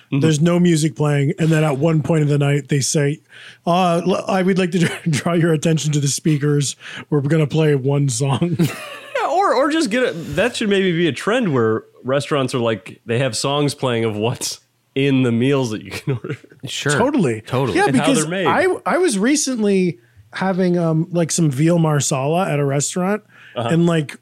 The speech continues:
Speaker 2: the song that was playing had literally nothing to do with
Speaker 1: Wow,
Speaker 2: veal
Speaker 1: really?
Speaker 2: marsala.
Speaker 3: Mm.
Speaker 2: Yeah.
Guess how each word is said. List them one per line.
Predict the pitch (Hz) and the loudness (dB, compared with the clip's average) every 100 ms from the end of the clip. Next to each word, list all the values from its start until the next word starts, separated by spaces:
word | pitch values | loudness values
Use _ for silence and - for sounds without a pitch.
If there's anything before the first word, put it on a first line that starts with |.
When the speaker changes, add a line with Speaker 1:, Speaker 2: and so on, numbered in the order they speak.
| - | -4
Speaker 2:
the | 160 | -2
song | 160 185 185 220 | 0 0 2 2
that | 202 | 0
was | 160 | -2
playing | - 170 143 | 0 0 0
had | 147 139 - _ _ 165 | -2 -4 -10 _ _ -4
literally | 160 175 220 - _ - 190 170 156 | 2 2 2 -4 _ -2 2 4 4
nothing | 147 147 151 147 - - 143 135 | 4 4 4 2 -4 -4 -2 -2
to | 147 | -2
do | 131 139 131 120 | -2 0 0 0
with | 120 | -4
Speaker 1:
Wow, | 107 127 151 113 | -2 0 0 0
Speaker 2:
veal | 123 | 0
Speaker 1:
really? | 202 - | 0 0
Speaker 2:
marsala. | 131 107 | -2 -2
Speaker 3:
Mm. | 101 98 95 | 0 0 0
Speaker 2:
Yeah. | 92 | -2